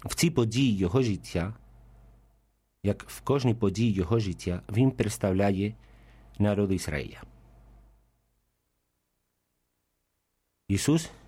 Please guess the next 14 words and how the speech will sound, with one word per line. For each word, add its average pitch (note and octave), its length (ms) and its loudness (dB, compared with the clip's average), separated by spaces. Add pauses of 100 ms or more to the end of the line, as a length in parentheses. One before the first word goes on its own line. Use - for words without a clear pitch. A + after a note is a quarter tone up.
(560)
йде G2+ 240 2
в A#2 80 -6
Єгипет. - 520 -4 (1900)
М, G2 460 2 (480)
іде A2 180 4
Єгипет, C#3+ 480 0
щоб - 220 -2
повертатися B2 840 -2 (800)
з - 100 -18
цього G#2+ 320 -2
Єгипту. - 560 -6 (3000)
Бо G#2+ 120 4
він F3 180 2
представляє B2+ 840 -2